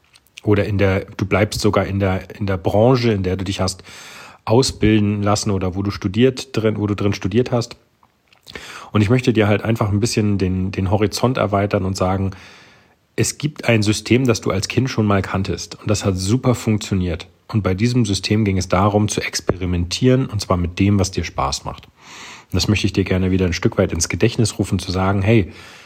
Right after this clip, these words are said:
vielleicht nehme ich mir einfach mal die Freiheit raus und mach einfach mal ein, ein Praktikum. Ja, sei dir da auch nicht zu schade. Ich mach, ich hab auch Praktika gemacht, da war ich schon älter. Ja, das ist, spielt überhaupt gar keine Rolle. Es geht ja darum, dass du herausfindest, ob dir ein Job Spaß macht oder nicht.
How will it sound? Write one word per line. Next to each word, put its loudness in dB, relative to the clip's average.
vielleicht 0
nehme 2
ich -4
mir -2
einfach 0
mal 0
die 2
Freiheit 0
raus 0
und -4
mach 0
einfach -4
mal 2
ein, -4
ein 0
Praktikum. -2
Ja, 0
sei 4
dir 0
da 2
auch 2
nicht -2
zu -4
schade. 0
Ich -4
mach, 2
ich -2
hab 0
auch 0
Praktika 0
gemacht, -2
da -2
war 0
ich -4
schon -6
älter. -8
Ja, -4
das -6
ist, -4
spielt 0
überhaupt 0
gar 0
keine 0
Rolle. 2
Es -2
geht -2
ja 2
darum, 0
dass 0
du 2
herausfindest, 0
ob -4
dir 0
ein -2
Job -4
Spaß -2
macht -6
oder -2
nicht. -4